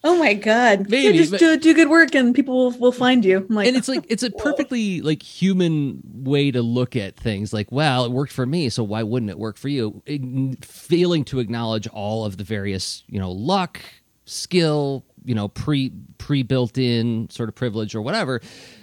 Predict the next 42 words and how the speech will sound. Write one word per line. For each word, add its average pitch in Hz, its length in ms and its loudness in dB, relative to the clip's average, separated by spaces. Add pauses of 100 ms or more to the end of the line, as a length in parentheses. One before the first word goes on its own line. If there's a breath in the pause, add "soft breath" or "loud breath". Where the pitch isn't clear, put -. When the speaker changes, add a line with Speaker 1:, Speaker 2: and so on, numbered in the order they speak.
(140 loud breath)
Speaker 2:
there's 156 140 -2
a 170 40 2
lot 170 280 0
of 156 60 0
factors, 147 540 -6
right? 139 220 -2
And 139 100 -4
so 156 100 0
it's 143 120 -2
just, 165 180 -4
it's, - 300 -6
it's 120 240 -10
nice 143 380 -4
to - 80 -16
talk 151 320 -8
with 117 120 -12
people 180 320 -2
who 123 160 -4
are 110 60 -2
thinking 147 340 -4
about 131 220 -4
it 104 60 -10
holistically, 135 600 -6
realizing 117 500 -4
that 98 140 -4
this 110 160 -6
is 101 120 -8
an 101 80 -6
all 127 240 -4
interconnected 117 560 -8
thing. 120 100 -2
This - 260 -4
is - 40 -2
something 185 200 0
Rob 143 180 -4
and 139 80 -4
I 123 40 -4
talk 135 180 -8
about 120 160 -4
on 107 80 -8
the 113 60 -6
show 110 320 -6